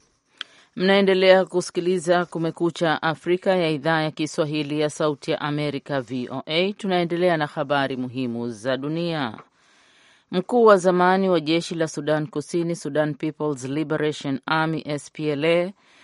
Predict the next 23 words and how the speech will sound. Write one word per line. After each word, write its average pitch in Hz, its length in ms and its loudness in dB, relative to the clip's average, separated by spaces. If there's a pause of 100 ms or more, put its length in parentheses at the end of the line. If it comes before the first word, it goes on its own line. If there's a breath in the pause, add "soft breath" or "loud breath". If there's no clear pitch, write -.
(240 soft breath)
ameunda 208 640 6
kundi 165 300 0
jipya 165 320 0
la 156 120 2
uasi 160 420 0
linalojulikana 151 880 -4
kama 151 240 -2
South 147 360 -4
Sudan 160 520 -2
United 147 440 -4
Front, 165 380 -6 (100)
S - 300 -6
S 151 280 -4
U 139 220 -4
F. 151 460 -2 (580 soft breath)
Jenerali 190 580 6
Paul 180 320 2
Malong 147 380 2 (100)
Awan 156 480 0
alitoa 143 380 -2
taarifa 151 540 -4
jana 139 340 0
Jumatatu 147 880 -2